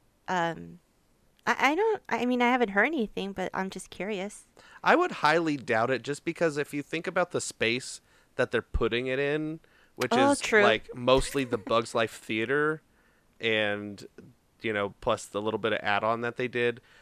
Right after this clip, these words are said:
Speaker 2: I don't know if they can fit in, like, the, as elaborate of the, like, three-step pre-show <laughs> that
Speaker 1: True.
Speaker 2: four,
Speaker 1: I didn't think
Speaker 2: four-step,
Speaker 1: about that.
Speaker 2: five-step pre-show. But, um, I'm sure there's gonna be something. Like, we're gonna have to get, like, a,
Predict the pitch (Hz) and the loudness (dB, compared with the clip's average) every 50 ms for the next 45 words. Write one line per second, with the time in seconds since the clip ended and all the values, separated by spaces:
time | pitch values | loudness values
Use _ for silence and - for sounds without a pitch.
0 | - _ - 117 120 131 110 95 123 123 117 107 - 117 113 - - 110 104 - | -14 _ -2 0 2 2 2 2 2 2 2 2 0 -2 -2 -2 -6 -8 -8 -6
1 | - - 113 107 107 104 104 104 101 107 107 104 - _ _ _ _ - 110 107 | -4 -2 0 2 2 0 0 -2 -4 -6 -8 -10 -12 _ _ _ _ -4 -2 -2
2 | 101 - - - 101 98 95 98 98 101 101 - - _ _ _ _ - - - | -2 -4 -10 -18 -12 -8 -6 -6 -4 -4 -4 -6 -8 _ _ _ _ -20 -14 -6
3 | - 107 113 113 110 101 98 98 101 101 101 107 104 113 117 117 107 80 107 104 | -2 -2 -2 0 -2 -4 -2 0 2 4 4 4 4 4 4 4 4 2 0 -2
4 | 95 98 101 101 104 104 - - - - - 104 104 107 104 - - - - 107 | -4 -4 -6 -6 -6 -8 -10 -12 -12 -10 -8 -8 -8 -8 -8 -10 -12 -8 -2 0
5 | 107 110 110 - _ _ _ _ - - - 110 110 110 - - 120 113 - - | 0 0 0 -4 _ _ _ _ -16 -12 -10 -8 -8 -8 -6 -6 -6 -6 -4 -2
6 | - 127 135 - - - 135 127 123 - 127 120 113 - - - - - 240 220 | 0 0 0 0 0 -2 -2 -2 0 2 2 2 2 2 -2 -8 -6 -2 0 2
7 | 220 220 208 202 190 185 175 220 220 220 214 220 233 269 285 - - - 277 277 | 4 4 2 2 0 -2 -2 0 0 0 0 -2 -2 -2 0 0 0 0 -2 0
8 | - 117 113 - - - 113 110 107 107 - - - 120 110 - _ - - 117 | 2 2 2 2 0 -2 0 0 0 -2 -4 -6 -4 -4 -4 -6 _ -8 -6 -6
9 | 117 110 - - 113 113 113 - - 117 117 123 120 117 110 - 110 120 117 113 | -6 -4 0 0 2 2 0 -2 -6 -4 0 2 2 2 2 2 2 2 4 4
10 | 107 101 101 110 _ - - - - - - - 160 180 - 349 359 339 269 190 | 2 0 -4 -10 _ -20 -20 -20 -18 -2 2 2 2 2 2 2 2 2 2 4
11 | 170 185 170 139 123 110 - - - 139 131 127 - - - 113 110 107 107 - | 4 4 4 2 -2 -6 -6 -4 0 0 0 0 -2 -6 -8 -4 -4 -4 -2 -2
12 | 135 131 170 180 170 156 143 - - 127 107 101 113 110 - 110 110 110 - - | -2 -2 0 0 2 2 2 0 -2 -4 -4 -2 -2 -2 -2 -2 -4 -2 -2 -2
13 | 101 101 107 117 | -2 -2 -2 -6